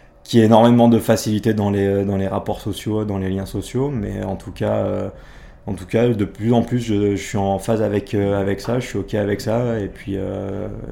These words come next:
et puis voilà, c'est quand même, c'est quand même marrant de, de, de voir la différence entre ce que j'étais quand j'étais jeune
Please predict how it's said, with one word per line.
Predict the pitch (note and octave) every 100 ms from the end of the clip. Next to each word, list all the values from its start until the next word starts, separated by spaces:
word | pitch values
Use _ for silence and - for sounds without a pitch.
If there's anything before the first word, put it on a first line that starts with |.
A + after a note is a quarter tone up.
| - -
et |
puis | F2+ -
voilà, | G2+ B2
c'est | - F#2+
quand | G#2
même, | G2 F#2+ F#2+
c'est | F#2 -
quand | G2+
même | G2
marrant | G2+ A2 A#2+
de, | A#2 G2 F#2 G2 G2+
de, | F#2 G2+ -
de | G2+ G#2+
voir | G#2 G#2 A#2
la | A2+
différence | G2+ F#2+ A2 A2+ - A2
entre | G2+ G2 - G#2 G2+
ce | -
que |
j'étais | G2 G2+ - A2
quand | G#2+
j'étais | G2+ G2 G2+
jeune | F#2+ A#2+ C#3